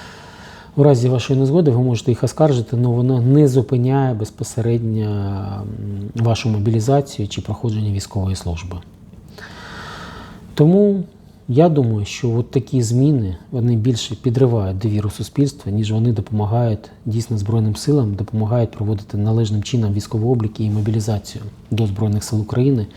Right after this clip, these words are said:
М, на жаль, це може призвести до того, що, м, на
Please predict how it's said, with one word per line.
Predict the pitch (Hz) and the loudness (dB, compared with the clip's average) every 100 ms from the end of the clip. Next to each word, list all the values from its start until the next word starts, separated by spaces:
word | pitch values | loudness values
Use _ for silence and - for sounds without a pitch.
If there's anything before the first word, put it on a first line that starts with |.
| - - - - - - - - - - - - - - - | -18 -18 -18 -18 -18 -18 -20 -20 -20 -20 -20 -20 -20 -16 -6
М, | 123 101 101 90 123 | -2 0 0 0 2
на | 120 | 2
жаль, | 127 139 131 - - | 4 4 4 -2 -4
це | 123 | 0
може | 117 117 | 2 2
призвести | 123 113 113 117 | 0 0 0 0
до | 123 | 0
того, | 120 139 123 | 4 6 6
що, | 104 - - 131 117 113 110 87 - 214 | 0 -6 -4 -2 0 -2 -2 -6 -10 -10
м, | 220 285 185 147 - - - - - - - - - | -8 -8 -8 -12 -12 -20 -20 -20 -20 -20 -20 -20 -6
на | 139 120 117 110 104 110 | 0 2 2 2 0 -2